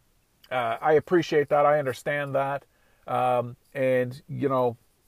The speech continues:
we're trying, just try to be good to each other. I'm trying to be good to you folks as well. And, uh, if you have any questions or any concerns,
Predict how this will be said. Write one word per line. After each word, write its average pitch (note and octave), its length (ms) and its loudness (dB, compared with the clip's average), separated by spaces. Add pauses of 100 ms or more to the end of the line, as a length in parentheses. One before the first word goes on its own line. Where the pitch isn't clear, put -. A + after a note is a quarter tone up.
(120)
we're D3 100 2
trying, F3+ 360 6
just D#3+ 300 -2
try G#3+ 260 8
to F#3+ 60 4
be E3 120 0
good D#3 240 2
to D#3 120 -4
each D3 200 -4
other. C#3+ 400 2
I'm D3+ 160 4
trying E3 180 -2
to D#3+ 60 -2
be D3+ 100 -2
good D3+ 220 -2
to D#3 100 -8
you D3 160 -2
folks C#3 300 -2
as C3 100 -8
well. C3 320 2 (420)
And, B2+ 320 0
uh, A#2+ 220 6 (340)
if - 120 -4
you E3 40 8
have E3 140 8
any D#3+ 140 -2
questions E3 420 4
or D3 60 2
any D3+ 120 0
concerns, D#3 720 -2